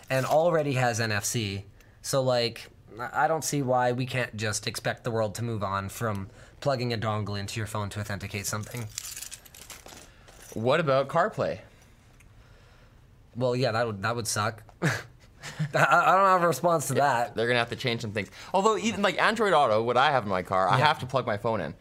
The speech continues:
Speaker 2: But I believe there are more expensive stereos or whatever that have wireless Android Auto.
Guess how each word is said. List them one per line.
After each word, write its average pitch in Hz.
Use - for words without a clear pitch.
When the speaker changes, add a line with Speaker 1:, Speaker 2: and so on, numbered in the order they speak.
Speaker 2:
But 120
I 135
believe 151
there 175
are 135
more 139
expensive 113
stereos 104
or 101
whatever 92
that 92
have 98
wireless 95
Android 85
Auto. 60